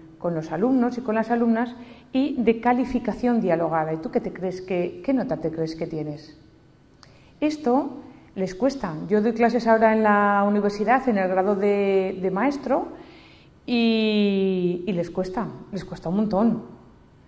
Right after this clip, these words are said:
Teníamos una rúbrica, una rúbrica, vamos, más clarita imposible. Si ponen un vídeo que hacen ellos, es esto, la máxima nota,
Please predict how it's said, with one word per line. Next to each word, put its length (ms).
Teníamos 400
una 160
rúbrica, 540
una 220
rúbrica, 360
vamos, 300
más 180
clarita 380
imposible. 640
Si 340
ponen 560
un 180
vídeo 480
que 140
hacen 340
ellos, 640
es 420
esto, 440
la 200
máxima 460
nota, 300